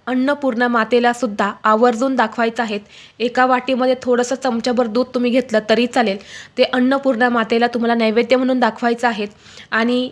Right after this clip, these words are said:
यानंतर घरातील सर्वांनी प्रसाद म्हणून ते दूध ग्रहण करायचं आहे. आता ही मूर्ती तुम्ही तशीच तुमच्या स्वयंपाकघरामध्ये ठेवू शकता. फक्त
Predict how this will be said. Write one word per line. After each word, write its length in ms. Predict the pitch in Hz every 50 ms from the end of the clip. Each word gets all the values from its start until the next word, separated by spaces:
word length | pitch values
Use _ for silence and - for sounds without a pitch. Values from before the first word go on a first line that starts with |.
| - - _
यानंतर 520 | 233 240 240 240 247 262 254 254 277 277 269
घरातील 440 | 226 262 233 226 226 226 247 247
सर्वांनी 540 | 247 - - 233 220 214 240 240 233 208 202
प्रसाद 460 | 208 - - 220 226 - 254 254 226
म्हणून 300 | 247 247 262 233 208 196
ते 140 | 202 - 233
दूध 240 | 220 190 233 247 269 262 - - - - - - - 214
ग्रहण 240 | 240 226 226 247 277
करायचं 440 | 262 - 240 214 208 208 208 -
आहे. 180 | 202 196 214 202 - - _ - _ _ _ _ _ _ - - - - -
आता 200 | 233 226 - 285
ही 220 | 269 247 294 311
मूर्ती 440 | 294 285 285 262 - - 262 262 277 269 -
तुम्ही 220 | 262 247 262 269 262 262
तशीच 320 | 247 - - 285 269 -
तुमच्या 240 | 269 254 226 254 247
स्वयंपाकघरामध्ये 1000 | 247 - 254 233 226 226 247 247 233 220 247 233 226 226 233 233 220 208 190 - - - - - - _ _
ठेवू 200 | - 269 262 262
शकता. 460 | 285 269 294 262 - - - 226 208 226 - - - - - - -
फक्त 320 | - 247 247 - - -